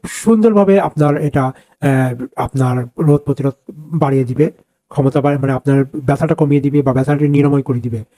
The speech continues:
এখন আর, এখন আসেন সেবন করবেন কিভাবে? অনেকে, আহ, জিজ্ঞেস করবেন, "ভাই, এটা খাবো কিভাবে?" এটাও বলে দিচ্ছি আমি।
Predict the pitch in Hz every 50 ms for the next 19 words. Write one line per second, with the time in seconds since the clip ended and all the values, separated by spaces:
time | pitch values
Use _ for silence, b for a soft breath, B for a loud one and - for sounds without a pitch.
0 | _ _ _ _ _ - - 180 180 208 208 202 190 190 - - - - 196 190
1 | 180 - 208 185 165 185 175 170 180 175 175 165 147 156 156 - 156 139 120 131
2 | 117 117 110 - _ _ _ - 147 151 156 165 165 160 156 151 151 143 143 151
3 | 151 - - 147 147 147 139 147 143 143 - - - - 147 139 135 - 131 120
4 | 127 139 139 - 165 156 156 160 160 156 156 - - 165 160 180 240